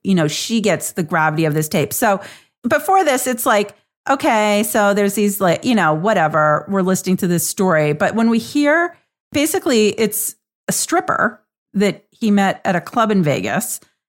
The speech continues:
And she just keeps leaving these messages about how she's like,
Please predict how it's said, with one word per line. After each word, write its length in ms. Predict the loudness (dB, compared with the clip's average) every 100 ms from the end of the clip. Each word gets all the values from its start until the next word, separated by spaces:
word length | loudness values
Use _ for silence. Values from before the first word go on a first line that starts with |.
| _ -4
And 600 | 0 2 2 2 2 0 _
she 680 | -8 -2 2 2 2 0 -4 _ -6
just 220 | -4 -2
keeps 180 | -4 0
leaving 240 | 2 2
these 180 | 2 2
messages 640 | 4 4 2 0 0 0
about 260 | 0 0 0
how 100 | -2
she's 260 | -2 -2 -2
like, 200 | -2